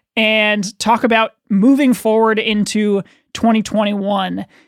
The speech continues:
and setting some goals and, and things like that. And hopefully we can help you guys out there listening to the podcast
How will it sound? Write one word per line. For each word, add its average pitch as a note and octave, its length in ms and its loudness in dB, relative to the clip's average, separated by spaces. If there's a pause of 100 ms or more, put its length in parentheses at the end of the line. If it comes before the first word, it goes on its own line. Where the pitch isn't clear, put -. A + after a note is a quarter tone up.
(140)
and F#3 560 -4
setting B3 460 2
some G3+ 340 -2
goals G3 480 -4
and, F#3+ 240 -6
and F3+ 160 -4
things F#3 220 -6
like F#3+ 160 -8
that. G3 240 -2
And G3 180 -6 (460)
hopefully F4 260 2
we C#4+ 100 2
can B3 140 4
help B3 320 2
you C4 400 2
guys B3 380 2
out A3+ 240 0
there A3+ 180 2
listening A3 380 0
to A3 60 2
the A3 60 -2
podcast G#3 760 0